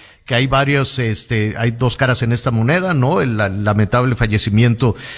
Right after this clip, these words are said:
de estos cuatro integrantes de, de una familia, que esto ya lo, lo,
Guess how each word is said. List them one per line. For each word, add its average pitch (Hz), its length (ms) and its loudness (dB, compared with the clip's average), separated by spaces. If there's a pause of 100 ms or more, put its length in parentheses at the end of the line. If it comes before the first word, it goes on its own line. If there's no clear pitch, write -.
(100)
de 113 140 2
estos - 260 0
cuatro 123 320 2
integrantes 113 560 2
de, 107 180 4
de 104 160 2
una 117 260 4
familia, 139 440 2
que 123 80 -2
esto 123 180 0
ya 117 140 2
lo, 117 300 2
lo, 104 340 2